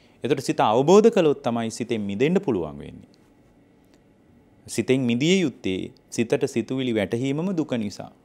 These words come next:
එතකොට මේ සිතට සිතුවිලි වැටහෙන තාක්කල් දුක හට ගන්නවා. සිතට සිතුවිලි වැටහෙන්නේ නැත්තම් එතන දුක නෑ. එතන දුක කියලා එකක් ලෝකේ නෑ.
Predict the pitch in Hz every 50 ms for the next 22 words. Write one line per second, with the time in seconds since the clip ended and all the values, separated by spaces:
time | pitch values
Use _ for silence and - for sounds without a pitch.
0 | _ _ _ _ _ _ _ _ _ _ _ _ _ _ _ _ _ _ _ _
1 | _ _ _ _ _ _ _ _ _ _ 98 - 117 123 120 117 117 117 117 110
2 | - - 107 - 117 113 120 - - 104 98 113 113 110 107 107 98 95 110 113
3 | 113 113 107 - 107 107 113 117 117 - - 165 196 226 196 147 131 - 131 120
4 | 98 - 82 82 82 85 85 82 - - - _ _ _ _ _ _ _ - _
5 | _ _ _ _ - - 156 - 165 151 147 - - - 139 135 127 117 117 113
6 | 120 120 113 110 107 123 143 - - - - 123 95 87 87 85 82 87 - _
7 | _ _ _ - - 113 113 104 98 98 - - 92 82 - - - _ _ _
8 | _ _ _ _ _ _ _ _ _ _ _ _ _ _ _ _ _ _ _ _
9 | - 101 - 113 110 110 117 113 143 - - 143 135 139 131 - 139 - - 127
10 | 120 - - 98 85 82 -